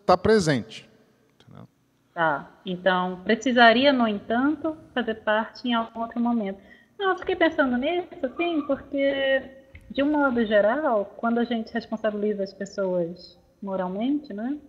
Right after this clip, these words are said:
Speaker 2: assim, do ponto de vista de senso comum mesmo, geralmente a gente tá, a gente o faz por uma ação ou outra, né? A gente diz que tem uma ação que foi louvável, uma outra ação que foi reprovável, independente do,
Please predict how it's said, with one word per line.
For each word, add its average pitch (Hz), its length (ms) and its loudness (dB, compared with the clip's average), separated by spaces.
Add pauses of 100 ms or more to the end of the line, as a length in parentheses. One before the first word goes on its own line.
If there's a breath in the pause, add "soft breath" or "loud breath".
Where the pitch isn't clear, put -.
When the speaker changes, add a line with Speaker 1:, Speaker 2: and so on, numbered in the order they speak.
(160)
Speaker 2:
assim, 180 500 -10 (280)
do 330 80 -10
ponto 330 180 0
de 277 80 -4
vista 247 220 -4
de - 80 -10
senso - 220 -8
comum 185 300 -6
mesmo, 175 400 -10 (880)
geralmente 254 460 2
a - 20 -10
gente 277 320 0
tá, 262 380 2
a 233 80 -2
gente 254 220 -2
o 254 40 -2
faz 254 640 0 (340)
por 269 120 -2
uma 285 180 2
ação 254 400 0
ou 247 220 4
outra, 180 220 -6
né? 180 200 -6
A - 20 -4
gente 180 240 -10
diz 180 340 -6
que 202 240 -8
tem 196 260 -8
uma 214 160 -4
ação 196 280 -6
que - 80 -14
foi 180 120 -2
louvável, 175 540 -4
uma 165 180 -10
outra 190 380 -6
ação 175 200 -10
que - 180 -18
foi 156 180 -14 (220)
reprovável, 170 540 -4
independente 202 800 -6
do, 214 380 -6